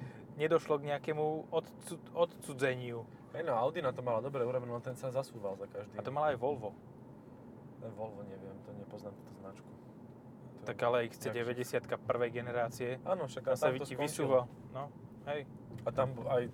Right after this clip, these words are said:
Speaker 2: tam to bolo vysúvacie, lebo také nové
Speaker 1: Áno.
Speaker 2: som až nevidel.
Speaker 1: Tam normálne z toho stredného repráku sa ti vysunulo niečo veľkosti iPhoneu
Speaker 2: Mhm.
Speaker 1: šestky.
Speaker 2: Mhm.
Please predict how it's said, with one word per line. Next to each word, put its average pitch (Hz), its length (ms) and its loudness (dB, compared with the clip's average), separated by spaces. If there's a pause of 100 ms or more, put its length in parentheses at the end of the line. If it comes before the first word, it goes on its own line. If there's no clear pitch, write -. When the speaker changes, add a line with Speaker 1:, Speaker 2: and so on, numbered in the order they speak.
Speaker 2:
tam 120 160 2
to 139 120 -2
bolo 139 200 0
vysúvacie, 160 420 2
lebo 117 260 0
také 143 280 2
nové 135 160 4
Speaker 1:
Áno. 151 80 2
Speaker 2:
som 135 160 -4
až 120 100 -4
nevidel. 113 300 -6 (260)
Speaker 1:
Tam 147 320 4
normálne 160 380 6
z 135 100 -2
toho 135 240 4
stredného 151 460 4
repráku 139 640 8 (720)
sa - 160 0
ti 139 160 0
vysunulo 151 440 -2
niečo 143 320 0
veľkosti 139 680 2 (1400)
iPhoneu 143 560 2 (1040)
Speaker 2:
Mhm. 120 160 -6
Speaker 1:
šestky. - 560 -2 (300)
Speaker 2:
Mhm. 123 240 -8